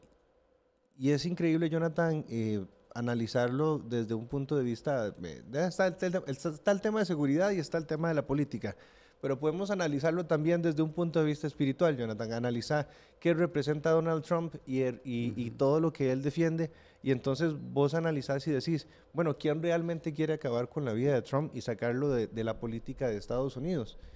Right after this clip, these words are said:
Speaker 1: Y entonces lo vemos realmente desde un punto de vista, eh, espiritual, donde sabemos que, bueno, a Satanás no le sirve que a Donald Trump esté gobernando un país, porque sabemos
Speaker 2: Claro.
Speaker 1: que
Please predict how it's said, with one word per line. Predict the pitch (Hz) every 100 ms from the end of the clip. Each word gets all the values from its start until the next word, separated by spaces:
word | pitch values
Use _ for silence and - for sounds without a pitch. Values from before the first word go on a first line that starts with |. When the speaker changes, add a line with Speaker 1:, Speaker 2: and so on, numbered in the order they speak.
| - -
Speaker 1:
Y | 131
entonces | 113 131 160
lo | 139
vemos | 131 151 156
realmente | 127 123 139 139 160
desde | 143 120
un | 120
punto | 147 143 151
de | 143
vista, | 120 117 - 147 107
eh, | - 98 -
espiritual, | - 110 - 120 104 143 165 - - _ _ -
donde | 120 120 117 113 110 104 104 87
sabemos | 117 113 110 147
que, | 143 143
bueno, | 104 156
a | 117 92
Satanás | 107 95 101 143
no | 180
le | 196
sirve | - 185 175 165
que | 127
a |
Donald | 123 143 156
Trump | 160 160
esté | 151 156
gobernando | 147 151 123 135 147 151 143 - - -
un | 139
país, | 151 147 139 - _ _ -
porque | 131 139 127
sabemos | 131 131 156 208 226
Speaker 2:
Claro. | -
Speaker 1:
que | 147 127